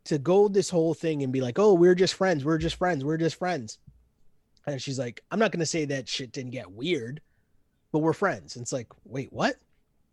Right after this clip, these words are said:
Like, what does that mean? And, and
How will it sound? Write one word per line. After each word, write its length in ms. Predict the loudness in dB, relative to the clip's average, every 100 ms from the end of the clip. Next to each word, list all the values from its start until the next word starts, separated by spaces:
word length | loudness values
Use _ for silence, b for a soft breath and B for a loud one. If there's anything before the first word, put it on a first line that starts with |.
| _ _ _ _ _ _ _
Like, 120 | -4
what 160 | -4 -2
does 100 | -2
that 180 | -2 -2
mean? 400 | -2 -2 -6 -18 B B B B
And, 240 | -4 -4 -2
and 220 | -2 -2